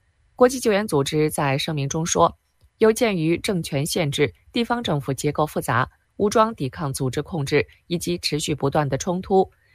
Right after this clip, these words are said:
这些地区是救援机构最难触及的地方之一。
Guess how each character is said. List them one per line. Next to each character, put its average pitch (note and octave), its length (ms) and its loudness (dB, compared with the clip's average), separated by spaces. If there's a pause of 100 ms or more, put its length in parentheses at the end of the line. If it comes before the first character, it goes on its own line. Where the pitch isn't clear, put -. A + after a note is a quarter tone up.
这 D4 140 0
些 C#4 140 -2
地 A#3 120 -4
区 A3 240 -4
是 E3 200 -2
救 D#3 160 -2
援 C#3 180 0
机 F#3+ 160 -4
构 - 260 0
最 D3+ 140 -2
难 B2 240 -2
触 - 180 -4
及 C3+ 160 -6
的 C3 140 -2
地 C3+ 140 -4
方 D3 240 -2
之 D#3+ 160 -2
一。 E3+ 200 0